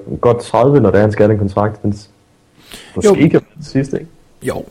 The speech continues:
Speaker 2: og det, det, jo, altså i hvert fald den sidste langvarige kontrakt, det er rigtigt. Altså så er der jo så også det med, som jeg nævnte, at capen stiger.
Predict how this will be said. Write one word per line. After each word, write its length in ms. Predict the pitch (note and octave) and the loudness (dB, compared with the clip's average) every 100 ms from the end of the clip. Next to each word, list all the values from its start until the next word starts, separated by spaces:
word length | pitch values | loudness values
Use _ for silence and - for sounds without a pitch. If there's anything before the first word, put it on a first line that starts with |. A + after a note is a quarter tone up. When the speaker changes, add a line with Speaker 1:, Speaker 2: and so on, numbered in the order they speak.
| _ | _
Speaker 2:
og 180 | A#2 - | -12 -6
det, 200 | C3+ B2 | -6 0
det, 260 | C#3 B2+ A2 | 2 2 0
jo, 160 | B2+ | 0
altså 180 | A#2 - | 0 -4
i 20 | |
hvert 120 | G#2 | -8
fald 120 | G#2 G2+ | -10 -10
den 80 | |
sidste 260 | G2 G#2+ G#2 | -10 -8 -8
langvarige 440 | F#2+ G2 G#2+ - | -6 -6 -6 -8
kontrakt, 420 | - G#2+ - - - | -12 -12 -14 -16 -10
det 60 | B2+ | -8
er 80 | |
rigtigt. 280 | G#2+ F#2 - - _ _ _ - | -6 -8 -14 -20 _ _ _ -12
Altså 200 | - A2+ | -8 -4
så 100 | C#3+ | -2
er 40 | |
der 60 | D3 | -2
jo 40 | |
så 140 | - A2+ | -2 -4
også 120 | - | -4
det 100 | G#2+ | -4
med, 200 | G#2 G2+ G2 | -2 -4 -6
som 220 | A2+ G2+ | -6 -4
jeg 80 | F#2+ | -4
nævnte, 260 | G2 G#2 | -4 -6
at 60 | - | -6
capen 300 | G2 F2+ G#2+ | -10 -8 -8
stiger. 340 | - G2 F#2 | -8 -8 -10